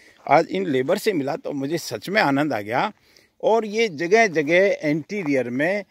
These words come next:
इस तरह से खड्डे खोदे गए हैं। Google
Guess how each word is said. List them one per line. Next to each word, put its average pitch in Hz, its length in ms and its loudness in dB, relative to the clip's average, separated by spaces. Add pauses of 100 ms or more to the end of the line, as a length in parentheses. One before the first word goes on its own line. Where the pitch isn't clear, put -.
(260)
इस 156 140 -6
तरह 123 240 0
से 190 180 -6
खड्डे 143 580 -4
खोदे 139 420 -4
गए 151 180 2
हैं। 180 400 -2 (480)
Google 226 680 6